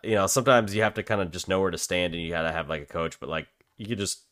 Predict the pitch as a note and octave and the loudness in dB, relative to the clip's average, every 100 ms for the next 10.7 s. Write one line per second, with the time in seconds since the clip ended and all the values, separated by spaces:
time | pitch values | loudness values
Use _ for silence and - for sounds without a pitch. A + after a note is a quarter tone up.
0 | _ - G2+ G2+ G2 F2 F2+ F#2 F2 E2+ | _ 0 4 4 2 0 2 2 2 2
1 | F#2 G2 E2+ F2 F2 E2 D#2+ - G2+ F2 | 0 -2 -2 -2 -2 -4 -6 -6 -4 -2
2 | F2 F2+ F#2+ A2 F2+ D2+ - F#2 F2+ F2 | 0 -2 -2 -4 -4 -8 -8 -4 -2 -4
3 | D#2 D2 C#2 - D#2+ D2 D2 - - - | -4 -4 -2 -2 0 0 -4 -12 -14 -4
4 | F2 E2+ G2+ F2 F#2 F2 E2 D#2+ D2+ E2+ | -2 0 0 0 2 2 2 0 -2 -2
5 | F2 E2+ E2+ D#2 E2+ E2+ - F#2 E2 D2+ | -4 -4 -6 -6 -6 -8 -4 0 2 2
6 | D2+ _ - - _ - E2 D2+ C2+ A1+ | -2 _ -20 -20 _ -4 -2 0 -2 -4
7 | G1+ - - F#2 F2+ C#2 E2+ D#2+ D2 C#2 | -8 -12 -10 -2 -2 -2 -8 -8 -6 -6
8 | C2 D#2 D#2+ D2+ - - G2+ G2+ G#2 A2 | -6 -4 -2 -4 -6 -8 -2 0 2 4
9 | A2 A2 G#2 G2 - G#2+ F#2+ F#2+ - G#2+ | 4 2 2 0 0 -2 0 -2 -2 -10
10 | - F#2 F2+ A2 B2+ C#3 | -8 -4 -4 -2 -2 -2